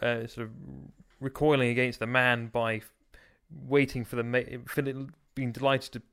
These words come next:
put ma-, tick a male and fill out the maiden name box because they knew that would in some way confuse the system.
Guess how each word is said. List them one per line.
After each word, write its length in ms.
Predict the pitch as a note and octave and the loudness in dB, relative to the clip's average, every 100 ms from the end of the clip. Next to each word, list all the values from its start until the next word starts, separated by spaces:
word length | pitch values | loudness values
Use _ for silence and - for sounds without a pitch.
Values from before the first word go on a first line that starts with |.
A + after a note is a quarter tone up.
| - | -10
put 180 | C3 A#2+ | -8 0
ma-, 160 | C3 C3 | 2 2
tick 220 | - D3+ | 0 -2
a 60 | B2+ | 0
male 420 | C3+ C3+ A2+ A2+ | 4 4 4 0
and 300 | A2+ B2+ B2 | 0 -2 -2
fill 220 | - C3 B2 | -6 -6 -6
out 100 | A#2+ | -6
the 80 | |
maiden 340 | A#2 A#2+ A#2 A2+ | -6 -4 -4 -6
name 240 | A#2 A#2 | -6 -4
box 240 | B2+ C#3 - | -2 -2 -4
because 180 | A#2 A2+ | -10 -6
they 100 | A#2 | -4
knew 140 | A#2+ | -2
that 120 | A2+ | -4
would 200 | A2+ A2 - _ - - | -6 -8 -12 _ -16 -8
in 100 | A#2+ | -2
some 240 | - C#3 | 0 2
way 140 | B2 | 0
confuse 800 | A2+ - A#2+ - C#3+ C3+ B2 A2+ | -2 -4 -8 -6 -2 0 0 -2
the 60 | A2+ | -8
system. 500 | - C3+ - B2+ C#3 | -8 -8 -8 -10 -10